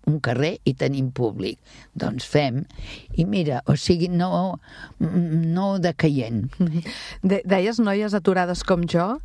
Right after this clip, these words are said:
Speaker 2: diries que això els passa molt a les actrius i que és, és, que els hi
Speaker 1: Sí.
Speaker 2: passa més fins i tot que als actors?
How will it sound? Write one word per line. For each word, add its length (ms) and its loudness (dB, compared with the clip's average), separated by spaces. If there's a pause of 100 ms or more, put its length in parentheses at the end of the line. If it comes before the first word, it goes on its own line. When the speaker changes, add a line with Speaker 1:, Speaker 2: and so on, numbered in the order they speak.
(540)
Speaker 2:
diries 460 2
que 120 4 (260)
això 360 2
els 180 -6
passa 340 2
molt 320 0
a 20 0
les 180 -2
actrius 580 -2
i 60 2
que 220 2
és, 420 -8
és, 400 -2
que 540 -2
els 100 4
hi 40 2
Speaker 1:
Sí. 60 4
Speaker 2:
passa 240 2
més 360 0
fins 200 2
i 60 0
tot 260 0
que 100 2
als 140 0
actors? 580 -4